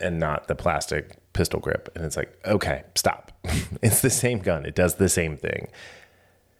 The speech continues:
You, you want the pistol. You want, you want both. You wanna be able to have a pistol grip, especially if you're using it for home defense, because you're gonna be far more accurate with it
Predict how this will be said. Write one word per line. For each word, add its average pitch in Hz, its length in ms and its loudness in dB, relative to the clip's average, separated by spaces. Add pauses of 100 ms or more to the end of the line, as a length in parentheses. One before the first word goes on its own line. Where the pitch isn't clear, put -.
(400)
You, 123 280 6
you 113 180 6
want 117 280 6
the 113 60 -4
pistol. - 360 0
You 110 140 4
want, 110 220 4
you 110 140 2
want 104 240 4
both. 80 380 2
You 90 180 0
wanna 95 240 6
be 92 160 2
able 87 140 4
to 87 60 0
have 82 160 2
a 78 40 -8
pistol 80 280 -6
grip, - 340 -4
especially 139 380 2
if 82 80 0
you're 82 80 2
using 76 260 -2
it 73 100 -6
for 76 100 -2
home 76 140 -2
defense, 85 280 -2
because 120 280 -2
you're 123 80 -2
gonna 143 100 4
be 151 60 0
far 165 280 4
more 87 160 2
accurate 76 420 -4
with - 140 -12
it - 140 -18